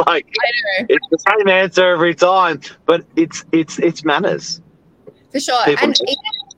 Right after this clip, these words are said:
Speaker 2: the thing is, it's not much to ask. Like, in Australia, there's actually another uni course I did was on this. And in Australia, we're pretty quick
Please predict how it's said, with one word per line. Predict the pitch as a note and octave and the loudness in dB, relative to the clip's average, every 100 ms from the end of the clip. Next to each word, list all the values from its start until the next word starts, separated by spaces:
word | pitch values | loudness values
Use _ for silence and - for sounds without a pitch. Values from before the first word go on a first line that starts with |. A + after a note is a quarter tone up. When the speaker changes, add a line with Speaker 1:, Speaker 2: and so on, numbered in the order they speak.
| - - _ _ _ | -10 -10 _ _ _
Speaker 2:
the | D4+ D4+ | -8 -2
thing | G#4 | -2
is, | G#4+ | -2
it's | D4+ D4 | -4 -4
not | C4 | -2
much | A#4 A#4 | -2 -2
to | - - | -4 0
ask. | A3 - | 0 0
Like, | A3 - B3 | -4 -4 -2
in | |
Australia, | C#4 E4+ - G#3 G3+ G3+ E3+ | -2 -4 -4 -2 0 0 -2
there's | G#3+ | -4
actually | C4+ - - C4+ | -4 -4 -2 -2
another | G#3 G#3 A3 A3 | 0 -2 -2 -2
uni | G3+ G3 | -2 -4
course | - G3+ G3+ | -2 -2 -2
I | F3+ | -4
did | F#3 | -4
was | F#3 - | -4 -2
on | F#3 F#3 | -2 -2
this. | D#3+ - | -4 -4
And | A3+ - | -4 -4
in | B3 A#3 | -4 -4
Australia, | - - A#3 A3 G3 | -4 -4 -4 -2 -2
we're | G#3+ C4+ | -2 -4
pretty | - E4+ | -6 -8
quick | - - G3+ | -8 -6 -6